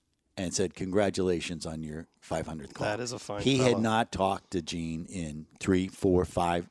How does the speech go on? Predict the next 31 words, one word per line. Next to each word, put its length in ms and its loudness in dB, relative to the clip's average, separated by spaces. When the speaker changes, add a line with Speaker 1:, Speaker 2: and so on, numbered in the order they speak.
Speaker 1:
years. 480 -2
Speaker 2:
That's 240 -6
pretty 200 -12
impressive. 400 -4
Speaker 1:
That's 200 4
pretty 220 2
impressive. 500 0
And 220 2
when 160 2
Gene 220 4
was 100 0
telling 260 2
me 80 2
the 80 -6
story, 300 2
Gene 460 4
felt 300 -2
that 120 -12
that 260 -8
was 140 -12
pretty 240 0
Speaker 2:
Yeah. 120 0
Speaker 1:
impressive. 380 -2
But 220 4
that's 360 4
the 60 -2
kind 200 -2
of 80 -4
guy 120 0
Richie 440 0
is. 100 -8